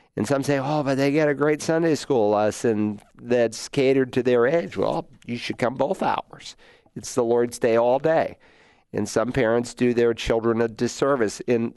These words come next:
I say the worst form of child abuse today in America is spiritual neglect.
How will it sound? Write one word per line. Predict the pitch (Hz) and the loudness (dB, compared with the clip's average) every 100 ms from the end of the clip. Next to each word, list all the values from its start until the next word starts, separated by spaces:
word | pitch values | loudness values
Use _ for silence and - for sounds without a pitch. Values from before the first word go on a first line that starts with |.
| _ | _
I | - 120 | -2 -2
say | - 175 | 0 2
the | 143 107 | 2 2
worst | 110 156 190 175 - | 2 0 0 -2 -4
form | 143 165 165 | -2 0 0
of | 113 101 | 0 -2
child | - 135 139 139 135 - _ | -2 0 0 -2 -8 -20 _
abuse | 110 107 135 156 151 - | -4 -4 2 2 2 -2
today | 120 120 143 | 0 2 4
in | 117 | 2
America | 110 143 156 - 107 | 2 2 0 0 -2
is | 104 120 | -2 -4
spiritual | - 135 135 131 | -2 0 0 -2
neglect. | 117 101 107 135 113 - | -2 -2 0 0 0 -4